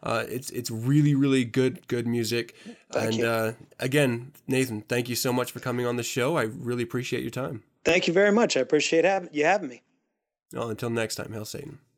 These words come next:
Speaker 2: All right, take care.
Speaker 1: And that's it for another show. I hope you enjoyed it. I would love to hear from you. Visit the website. Ni-, you know what? I did this again.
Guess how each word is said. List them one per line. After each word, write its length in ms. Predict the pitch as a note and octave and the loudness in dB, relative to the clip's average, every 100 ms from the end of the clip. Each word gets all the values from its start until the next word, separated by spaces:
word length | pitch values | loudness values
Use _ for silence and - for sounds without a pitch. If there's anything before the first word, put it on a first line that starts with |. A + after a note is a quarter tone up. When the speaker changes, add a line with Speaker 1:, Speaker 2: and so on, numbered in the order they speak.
| - | -8
Speaker 2:
All 60 | C#3 | -6
right, 160 | C3 | -6
take 180 | - D3 | -4 -4
care. 280 | - A#2+ - _ _ D3+ _ _ _ _ _ _ _ - | -2 -4 -6 _ _ -20 _ _ _ _ _ _ _ 2
Speaker 1:
And 80 | B2 | 6
that's 220 | D#3 E3+ | 8 10
it 100 | F3+ | 10
for 80 | F3 | 10
another 240 | F3+ F#3+ | 10 10
show. 360 | - F#3+ F#3+ G2+ - - | 8 8 6 2 -8 -6
I 80 | D2+ | 2
hope 180 | A2+ A#2 | 2 4
you 60 | |
enjoyed 320 | B2+ A#2 C#3 - | 4 6 6 4
it. 120 | - - - - - | -2 -12 -18 -12 0
I 60 | |
would 60 | A#2 | 6
love 160 | C3 D3 | 8 8
to 80 | |
hear 140 | D3 A#2+ | 8 6
from 100 | A2+ | 6
you. 160 | C3 - - | 4 0 -8
Visit 300 | - B2+ C3 | -2 2 4
the 100 | C3 | 6
website. 400 | C3 C3 - B2+ | 8 6 6 4
Ni-, 260 | B2+ C3 B2+ | 6 4 4
you 120 | E3 | 4
know 100 | A3 | 4
what? 320 | A#3+ - - - - - | 4 2 -2 -10 -10 -10
I 60 | G3+ | -10
did 200 | - B2 | -8 -2
this 160 | B2 | 0
again. 560 | F#3 D3+ G3+ - C3 G#2+ | 2 4 4 6 2 -2